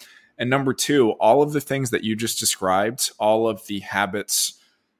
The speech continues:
I mean, just over, this is so, like, boring for most people to hear when I sit here as a coach and be like, "Oh, your habits are really important." But objectively, if you tell me that tomorrow you wanna, you know, do fasting plus keto plus this plus that 'cause you just wanna see the scale go down,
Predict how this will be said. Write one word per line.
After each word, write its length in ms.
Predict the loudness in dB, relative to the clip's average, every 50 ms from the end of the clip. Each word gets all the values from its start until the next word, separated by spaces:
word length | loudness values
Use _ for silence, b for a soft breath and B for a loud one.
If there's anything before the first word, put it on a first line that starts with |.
| _ _ _ _ -18 -8 -6
I 40 | -4
mean, 140 | -2 -2 -4
just 220 | -4 -6 -6 -4
over, 280 | -4 -2 0 0 -2 -2 -4
this 320 | -8 -10 -6 -6 -4 -2
is 80 | 0 0
so, 260 | 0 2 2 2 2
like, 340 | 4 2 2 0 0 -4 -8
boring 400 | -8 -6 -4 -4 -2 -2 -4 -4
for 120 | -6 -6 -6
most 240 | -4 -4 -4 -4
people 260 | -6 -6 -8 -6 -6 -8
to 60 | -8
hear 300 | -6 -4 -2 0 0 0
when 140 | 0 0 0
I 80 | 0 0
sit 240 | 0 0 -2 -2
here 160 | -4 -4 -4 -4
as 100 | -4 -4
a 60 | -8
coach 260 | -6 -6 -6 -6 -6
and 100 | -8 -8
be 60 | -8
like, 140 | -8 -8 -6
"Oh, 100 | -4 -2
your 220 | 0 0 0 0
habits 500 | 0 0 0 0 2 0 0 -2 -2 -4
are 80 | -4 -2
really 280 | 0 0 2 2 2 0
important." 600 | 0 -2 -6 -6 -6 -6 -6 -8 -12 -14 -8 -2
But 240 | 0 0 0 0 b b b b b b b b b b _ _ _ _ _ _ _ _ _ -10
objectively, 680 | -2 2 2 2 2 0 -4 -8 -8 -8 -8 -8 -10 -12 _ _ _ _ _ _ _ _
if 160 | -16 -10 -4
you 120 | -4 -4 -2
tell 240 | -2 0 2 2 2
me 100 | 2 0
that 160 | 0 -2 -2 -2
tomorrow 460 | -4 -2 2 4 6 6 6 6 4
you 160 | 4 0 -2
wanna, 380 | -2 2 2 4 4 4 4 2
you 180 | 0 -2 -4
know, 200 | -4 -4 -4 -4
do 180 | -6 -6 -8 -8
fasting 580 | -6 -2 0 2 2 0 0 -4 -4 -6 -6 -6
plus 280 | -2 0 0 0 -2
keto 420 | -4 -2 -2 2 2 2 2 0 0
plus 540 | 0 0 0 2 2 0 -2 -2 -4 -8 _
this 200 | -4 -2 -2 -4
plus 300 | -2 0 2 2 2 2
that 260 | 2 2 2 2 0
'cause 160 | -4 -6 -8 -4
you 60 | -2
just 220 | 0 0 0 2
wanna 160 | 2 2 2 2
see 160 | 0 0 -2
the 80 | -2 -2
scale 340 | -2 -2 0 0 0 0 0
go 100 | 0 -2
down, 220 | -2 -2 -4 0